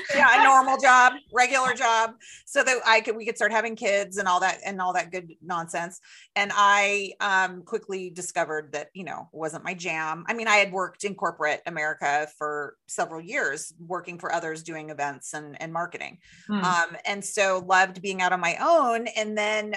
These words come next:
Speaker 1: um, had children, worked again in corporate America, and then, um,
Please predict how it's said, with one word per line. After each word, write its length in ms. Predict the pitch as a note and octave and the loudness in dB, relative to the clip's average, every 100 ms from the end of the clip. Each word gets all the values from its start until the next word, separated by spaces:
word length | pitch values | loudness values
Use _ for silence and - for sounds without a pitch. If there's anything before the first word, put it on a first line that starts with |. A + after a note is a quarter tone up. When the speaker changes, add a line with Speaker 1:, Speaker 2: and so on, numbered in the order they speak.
| - | -4
Speaker 1:
um, 500 | G3+ G3 G3 F#3+ F#3+ _ _ _ - | -2 -2 -4 -8 -14 _ _ _ -6
had 360 | A3 G#3 G3+ | 2 2 2
children, 680 | - B3+ A3+ A3 A3 G#3+ G#3+ | -6 -2 -2 0 -2 -2 -4
worked 400 | G3+ G3+ G3+ - - | -2 -2 -4 -12 -6
again 320 | G3+ G#3+ G3+ | 2 2 2
in 100 | G3 | -4
corporate 340 | G#3+ F#3+ F#3+ | -4 -4 -4
America, 520 | F#3+ C4 C4 B3+ A3+ G#3 | -4 -2 0 2 2 4
and 180 | G3+ G#3 | 0 -2
then, 340 | G#3 G#3 G#3 - | -2 -2 -6 -6
um, 500 | F#3+ F#3 F#3 F#3 F#3 | -2 -2 -2 -8 -18